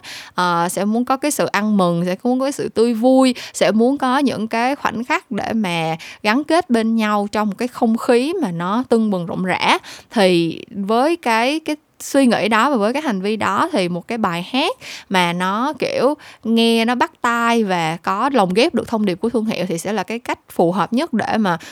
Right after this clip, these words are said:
một cái thương hiệu nào đó có thể truyền đạt những cái thông điệp truyền thông và, ờ, gọi là trở thành một phần trong cuộc sống của người tiêu dùng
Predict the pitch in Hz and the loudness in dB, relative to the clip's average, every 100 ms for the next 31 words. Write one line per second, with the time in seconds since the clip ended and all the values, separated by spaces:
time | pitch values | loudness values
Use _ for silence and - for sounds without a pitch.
0 | - 170 240 262 240 220 165 170 165 170 | -8 -2 0 2 2 2 -2 -2 -2 0
1 | 180 240 349 285 311 - - 214 185 175 | 2 0 0 -2 -2 -4 0 2 2 0
2 | 165 - 175 175 240 240 202 247 - 226 | 0 0 -2 0 -2 -2 -2 -2 0 0
3 | 190 - 175 165 175 214 214 208 208 180 | 0 -2 -4 -4 -2 0 2 0 -2 -2
4 | 165 160 151 - - - 170 170 175 - | 0 0 -2 -6 -14 -4 -4 -4 -4 -4
5 | 165 - - 185 180 165 - 185 170 - | -2 -4 -2 0 0 0 0 0 -2 -10
6 | - _ - 190 202 - - 214 247 240 | -16 _ -2 0 0 -4 -2 0 2 0
7 | 175 190 190 175 160 | 0 -2 0 0 0